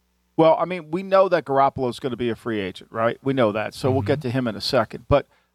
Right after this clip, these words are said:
Speaker 1: I think, to me, the question before you can go down this road is you've gotta ask yourself, is Aaron Rodgers committed to playing how much longer?
Speaker 2: Mm.
Speaker 1: You know, how much longer do you wanna pl-, play? Because it,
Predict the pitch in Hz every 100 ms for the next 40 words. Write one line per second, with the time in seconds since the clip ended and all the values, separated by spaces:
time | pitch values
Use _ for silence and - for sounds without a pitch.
0 | _ 135 196 220 226 220 - 160 196 170
1 | 135 165 170 - 160 139 127 _ - 131
2 | 170 165 160 160 - 127 131 117 131 135
3 | 120 110 120 110 107 110 104 101 - _
4 | _ _ - 135 170 160 147 151 - 147
5 | 123 143 127 - 123 160 269 254 156 180
6 | 170 160 - 151 131 143 147 127 - 143
7 | 135 135 127 - _ - 147 147 139 123
8 | - 120 107 107 90 - _ _ _ _
9 | _ _ _ _ 117 104 135 139 139 -
10 | 175 294 330 - 170 165 175 156 135 147
11 | 139 139 127 147 139 - - - 143 113
12 | 76 _ _ - 170 190 170 - _ _
13 | -